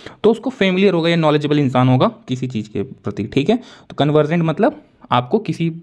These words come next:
चीज़ के, के प्रति आपको काफ़ी ज़्यादा नॉलेज है या फिर आप फेमिलियर हैं उससे, ठीक है। I hope आपको क्लियर हो गया। अब हम लोग चलते हैं अगला वर्ड की तरफ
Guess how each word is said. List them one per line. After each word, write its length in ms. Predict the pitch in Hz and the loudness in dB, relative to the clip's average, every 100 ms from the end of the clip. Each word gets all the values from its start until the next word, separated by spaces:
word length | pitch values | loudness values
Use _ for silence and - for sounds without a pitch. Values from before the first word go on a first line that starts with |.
| _ _ | _ _
चीज़ 300 | - 165 170 | 0 0 0
के, 180 | 151 143 143 - - _ - | 0 -2 -2 -16 -20 _ -4
के 60 | 139 | 0
प्रति 260 | 143 143 | 0 0
आपको 160 | 160 147 | -2 0
काफ़ी 220 | 127 139 | -2 0
ज़्यादा 160 | 139 135 | 0 2
नॉलेज 300 | 131 147 196 | 2 2 2
है 140 | 226 | 2
या 80 | 160 | 0
फिर 140 | 165 | 2
आप 60 | 214 | 0
फेमिलियर 440 | 180 123 113 110 104 | 4 2 4 2 0
हैं 60 | |
उससे, 240 | 98 - - - - | -4 -8 -14 -14 -2
ठीक 160 | 160 202 | 0 0
है। 100 | 208 - - | -4 -18 -2
I 100 | 147 | 0
hope 220 | 151 165 | 2 0
आपको 260 | 156 156 156 | -2 -2 -4
क्लियर 260 | 156 139 156 | 0 2 2
हो 80 | |
गया। 160 | 156 202 - - _ _ _ _ _ _ _ - | 2 0 -2 -20 _ _ _ _ _ _ _ -4
अब 100 | 143 | -2
हम 120 | 147 | 0
लोग 100 | 151 | 0
चलते 240 | 151 147 170 | 0 0 0
हैं 80 | |
अगला 320 | 165 135 156 160 | 0 2 2 2
वर्ड 200 | 147 156 | 0 -2
की 80 | |
तरफ 260 | 147 190 | -2 -2